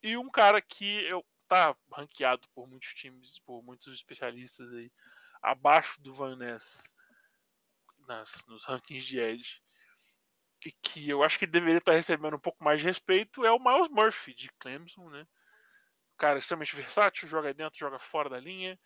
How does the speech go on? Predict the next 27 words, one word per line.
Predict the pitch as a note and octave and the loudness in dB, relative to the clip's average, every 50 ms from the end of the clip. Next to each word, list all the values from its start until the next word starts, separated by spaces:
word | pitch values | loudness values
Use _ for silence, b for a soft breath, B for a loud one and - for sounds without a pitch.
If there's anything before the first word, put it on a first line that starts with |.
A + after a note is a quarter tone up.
| b b b b b b b b _ _ _ | b b b b b b b b _ _ _
É... | - D3 C#3+ C#3+ C#3+ C#3+ C#3 C#3 C3+ C3+ C3+ C3 B2+ B2 B2 A#2+ A#2+ A#2 - - _ _ _ _ _ _ _ _ _ _ _ _ _ _ | -6 -4 -2 0 2 2 2 2 0 0 -2 -2 -2 -2 -4 -4 -6 -8 -10 -12 _ _ _ _ _ _ _ _ _ _ _ _ _ _
Acho | - - - | -12 -12 -12
que, | - - - | -12 -12 -12
acho | A#2+ - - - - | -12 -10 -10 -12 -12
que | D3+ | -14
ele | C3+ A#2+ | -16 -16
foi, | - - C#3+ C#3 C#3 C3 B2+ A#2+ A#2+ A#2 A#2 A#2 A#2+ A#2+ A#2 _ _ _ _ _ _ _ _ _ _ _ _ _ _ - | -14 -12 -10 -8 -8 -8 -8 -10 -12 -14 -16 -18 -20 -20 -20 _ _ _ _ _ _ _ _ _ _ _ _ _ _ -16
recebeu, | - C3 - - C3+ C3 C3+ C#3+ C#3 C3 B2 B2+ C3 _ _ - | -14 -12 -10 -10 -10 -8 -8 -8 -8 -8 -10 -16 _ _ _ -20
é, | B2 A#2 A#2 A2+ A#2 A#2+ - _ _ _ _ _ _ _ _ _ _ _ | -18 -16 -14 -14 -14 -16 -16 _ _ _ _ _ _ _ _ _ _ _
awards | - B2+ B2+ C3 C#3 C#3 C#3+ C#3 B2+ - | -10 -10 -8 -6 -4 -4 -4 -6 -8 -10
de | - - | -14 -12
fim | - - C#3+ | -14 -14 -16
de | B2+ B2+ B2+ | -14 -14 -12
ano, | B2+ C3 B2+ A#2+ | -12 -12 -12 -10
ou | A#2+ C3 C#3+ C#3 C3 B2 | -10 -10 -8 -8 -6 -4
All-American, | B2+ B2+ C3 B2 B2+ C3 C#3 C#3 C3 - - B2+ | -4 -4 -4 -6 -6 -4 -4 -4 -6 -8 -12 -16
ou | A#2+ A#2+ B2+ C3 B2+ | -14 -12 -10 -8 -6
All-A | A#2+ B2 C3 C3+ C3+ | -6 -6 -6 -8 -10
C | - - C3 | -12 -14 -12
C, | - - - C#3 | -12 -14 -14 -14
em | C3+ B2+ _ | -18 -20 _
todos | - D3 D3 D3 D3 | -12 -12 -10 -10 -12
os | C#3+ C3 C3 | -14 -14 -12
anos | C3 C3 B2+ _ | -14 -14 -14 _
dele | _ B2+ B2 A#2+ B2 | _ -18 -18 -18 -18
em | A#2 | -20
Clemson. | - - C3 C3+ D3+ D#3+ D3+ D#3+ D#3 | -20 -16 -16 -16 -16 -16 -18 -20 -20